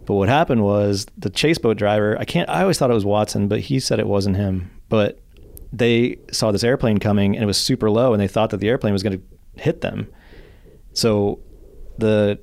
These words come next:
chase boat driver ducked and put their head down because they literally thought they were gonna hit, get hit by an airplane. And I do the trick and land and realize that the airplane's not very far away from me and not very far from the boat,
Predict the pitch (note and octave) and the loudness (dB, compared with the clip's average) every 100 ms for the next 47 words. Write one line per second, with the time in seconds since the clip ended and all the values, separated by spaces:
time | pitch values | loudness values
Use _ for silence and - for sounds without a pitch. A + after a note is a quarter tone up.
0 | - C#3 C#3+ A2 G#2 G2+ G2 F#2+ - - | -2 0 2 2 2 2 0 -4 -14 -6
1 | A2+ C3+ B2 - - - - - A2+ A2 | 0 0 0 -6 -20 -20 -16 -2 2 2
2 | G#2 - - - - - G#2+ C#3 B2 G2+ | 0 -4 -18 -12 -6 0 2 2 2 2
3 | G#2 C3+ D3 - - A2+ A2+ F#2+ A2 - | 2 0 -6 -18 -10 -4 -4 -2 -6 -6
4 | - C#3 B2+ A2+ B2 A2+ A2 A#2 G#2+ - | -4 0 2 2 0 0 0 -2 -4 -10
5 | - - G2 C3 A2 G#2 B2 A#2 G2 G2+ | -8 -4 -2 0 2 2 2 0 0 -2
6 | A#2 - - - - - - - A#2+ C3 | -6 -12 -20 -20 -20 -20 -14 -4 -2 2
7 | C3+ A2 - D3+ C#3 G#2+ G#2+ C3+ A#2 G#2 | 2 2 0 0 0 0 2 2 2 2
8 | A#2 - - B2+ A2+ B2 C3+ G#2+ A2 A2 | 0 -4 -6 0 2 4 2 0 0 0
9 | B2+ B2 G#2+ F#2+ - F#3+ G2+ G#2 G2+ A#2 | 2 2 0 0 -6 -10 -2 0 2 2
10 | C3 B2 A#2 A#2 A2 A2 - G#2+ A#2 G2 | 2 0 2 2 2 2 2 2 2 2
11 | G2+ - G#2+ G2+ G2+ - - - - - | 0 -2 -2 -2 -4 -12 -20 -20 -12 -4
12 | G#2 G#2+ G2+ - G#2+ G#2 G2+ F2 A#2+ G2+ | 0 0 0 2 0 0 -2 0 2 0
13 | - | -2